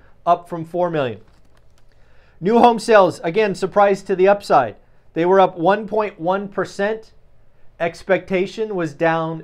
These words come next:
three percent. Folks, here's the deal.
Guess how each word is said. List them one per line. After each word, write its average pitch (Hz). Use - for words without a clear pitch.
three 160
percent. 135
Folks, -
here's 233
the 180
deal. 147